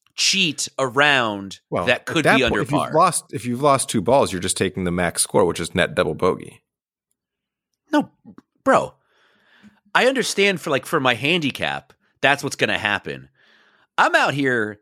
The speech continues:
Speaker 1: trying to break par for a gross score. I, I, I, I can't worry about the, the powers that be. Right now, it's me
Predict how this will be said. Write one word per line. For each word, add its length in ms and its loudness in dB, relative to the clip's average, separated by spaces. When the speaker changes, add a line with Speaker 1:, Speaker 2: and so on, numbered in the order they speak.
Speaker 1:
trying 340 2
to 80 0
break 380 -2
par 420 2
for 200 -10
a 100 -8
gross 560 -4
score. 500 -10
I, 80 -2
I, 300 0
I, 140 0
I 40 -6
can't 260 -10
worry 200 -4
about 360 2
the, 120 0
the 140 -10
powers 580 0
that 240 0
be. 380 -4
Right 180 0
now, 220 4
it's 160 -2
me 80 -4